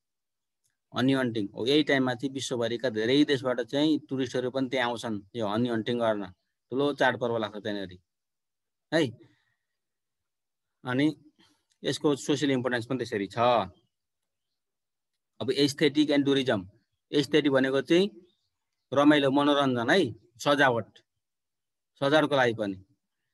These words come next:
Successful beekeeping requires sufficient amount of flower plant।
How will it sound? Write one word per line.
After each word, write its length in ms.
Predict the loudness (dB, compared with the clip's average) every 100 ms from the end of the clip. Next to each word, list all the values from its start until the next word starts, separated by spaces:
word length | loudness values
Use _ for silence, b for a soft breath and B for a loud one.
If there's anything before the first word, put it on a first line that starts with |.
| _ _ -6
Successful 500 | -2 0 2 2 4
beekeeping 580 | 2 2 0 2 2
requires 380 | 2 2 2 2
sufficient 400 | -2 -2 0 2
amount 320 | 2 0 0
of 160 | -2 -2
flower 320 | 0 2 0
plant। 440 | -2 -2 -2 -4